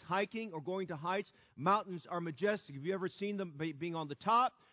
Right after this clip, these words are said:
or you've taken a helicopter ride, you've been on a plane coming over them, mountains are majestic. Mountains, for the most part, are steep. Mountains can be very challenging. Uh, mountains can be very inspiring. Mountains can also be very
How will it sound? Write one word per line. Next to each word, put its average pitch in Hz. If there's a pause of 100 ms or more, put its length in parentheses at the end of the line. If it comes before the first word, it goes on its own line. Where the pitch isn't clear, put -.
or 151
you've 151
taken 175
a -
helicopter 180
ride, 190
you've 151
been 175
on 170
a 151
plane 214
coming 170
over 190
them, 196 (220)
mountains 190
are 175
majestic. 170 (300)
Mountains, 202
for 196
the 180
most 202
part, 208
are 170
steep. 226 (320)
Mountains 190
can 202
be 196
very 208 (120)
challenging. 226 (280)
Uh, 139
mountains 190
can 196
be 202
very 208
inspiring. 208 (240)
Mountains 202
can 208
also 208
be 196
very 208